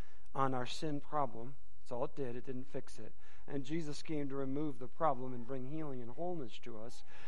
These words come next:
And that Jesus Christ came to destroy the works of the devil. And then I hear Christians saying that I, I, we can't stop sinning, that we're sinners,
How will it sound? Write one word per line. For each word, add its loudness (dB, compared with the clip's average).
And 2
that 2
Jesus 0
Christ 2
came 0
to 0
destroy 0
the 0
works 0
of 0
the 0
devil. 2
And 2
then 2
I 2
hear 2
Christians 2
saying 2
that 2
I, 4
I, 4
we 0
can't 0
stop 2
sinning, 0
that 2
we're 0
sinners, 0